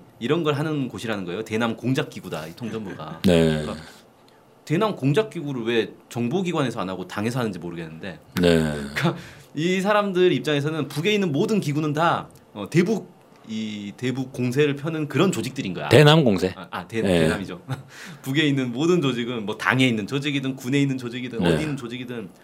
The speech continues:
Speaker 1: 다 대남 무슨 이 공작하고 작전
Speaker 2: 네.
Speaker 1: 펴고 이런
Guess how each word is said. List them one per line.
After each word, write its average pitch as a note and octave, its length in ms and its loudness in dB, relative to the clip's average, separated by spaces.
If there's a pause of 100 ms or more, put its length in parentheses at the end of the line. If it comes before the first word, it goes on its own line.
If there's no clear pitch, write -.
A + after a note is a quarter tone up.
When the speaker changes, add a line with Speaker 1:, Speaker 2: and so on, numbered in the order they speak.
(160)
Speaker 1:
다 F#3 240 -2
대남 E3+ 460 2
무슨 C#3 400 0 (300)
이 A2+ 240 -6
공작하고 C3+ 840 0
작전 E3+ 340 6
Speaker 2:
네. C#3 40 -4
Speaker 1:
펴고 B2+ 180 -2
이런 A#2 720 0